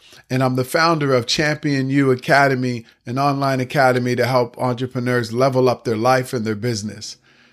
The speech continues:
You know, I've done a couple of other things as well, written a couple of books. I'm a leadership and empowerment speaker. Everything I do is around helping you to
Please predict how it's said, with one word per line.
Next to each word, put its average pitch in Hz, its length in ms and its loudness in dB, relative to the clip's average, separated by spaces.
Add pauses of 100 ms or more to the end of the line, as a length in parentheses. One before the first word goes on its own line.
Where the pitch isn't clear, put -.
(580)
You 156 120 -10
know, 147 80 -2
I've 156 160 4
done 180 160 4
a 160 60 4
couple 151 260 0
of 131 100 0
other 139 220 2
things 127 300 -2
as 117 120 -6
well, 156 300 6
written 131 260 -2
a 123 60 -6
couple 113 320 -6
of 110 100 -8
books. 135 480 0 (340)
I'm 113 160 -8
a 117 60 -6
leadership 135 500 -4
and 113 160 -4
empowerment 139 400 2
speaker. 131 560 -2 (340)
Everything 165 420 0
I 151 160 4
do 135 540 0 (520)
is 123 280 -4 (140)
around 135 600 0
helping 135 380 -4
you 131 160 -2
to - 180 -8